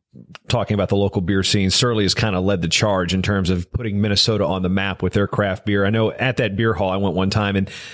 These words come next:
that was where you can also get, in these tap rooms, you can get variants of normal varieties that you'll find in the stores, but you won't be able to, you, you can't, you can get 'em at the tap room. Like,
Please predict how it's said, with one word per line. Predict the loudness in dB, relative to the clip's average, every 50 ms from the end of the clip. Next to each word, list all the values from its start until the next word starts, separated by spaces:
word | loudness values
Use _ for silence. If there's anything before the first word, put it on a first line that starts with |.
| -8 -2
that | 0 0 2
was | 2 0 0
where | 0 0
you | 0 0 0
can | 0 0
also | 0 0 0 0 0 0
get, | 0 0 0 0 0
in | 0
these | 0 0 0
tap | 0 -2 -2 -2
rooms, | -2 -2 0
you | 0 2
can | 2
get | 2 0 -2
variants | -2 -2 -2 0 0 0 2 0 0 0 0 0 0
of | 0 -2 -2 -6 -12 -20 -20 -20 -10 -4
normal | -2 0 0 2 0
varieties | 0 2 0 0 2 0 0 0 0
that | 0 0 -2
you'll | -2
find | -2 -2 -2 -2 0 0 -2 -4 -4
in | -2 -2 0
the | 0
stores, | 0 0 2 2 2 2 0 0
but | -2 -2 0
you | 0 0
won't | 0 0 0 0
be | 0 0 0
able | 0 -2 -2 -2
to, | -2 -2
you, | -4 -2
you | -2 -2 -2
can't, | -2 -2 -4 -6 -8 -8 -4
you | -2 0
can | 0 0
get | 0
'em | 0 -2
at | -2
the | -4
tap | -4 -4 -2 -2 -2 -2
room. | -2 0 0
Like, | 0 -2 -4